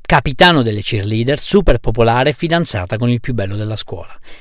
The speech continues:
Le si prospetta una bellissima e brillante vita davanti, però durante un'esibizione ha un incidente e va in coma per vent'anni.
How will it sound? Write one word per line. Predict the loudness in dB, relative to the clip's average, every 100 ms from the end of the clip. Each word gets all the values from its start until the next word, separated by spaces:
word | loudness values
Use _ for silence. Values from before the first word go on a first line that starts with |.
| -8
Le | -4
si | -2 -2
prospetta | -2 0 2 2 2 0
una | 2 2
bellissima | 2 0 0 -4 -2 0 2
e | 2
brillante | 2 2 2 0 -2 -4
vita | -4 -6
davanti, | -8 -10 -12 -12 -14 -16 -18 -2
però | 6 8 10 8
durante | 6 4 4 2
un'esibizione | 2 0 -4 -2 2 4 4 -2
ha | -2
un | 0
incidente | 0 -2 -2 -2 -2 -6 -6
e | -6
va | -2
in | -2
coma | -2 -2 0
per | 0
vent'anni. | 0 -2 -4 -10 -12 -16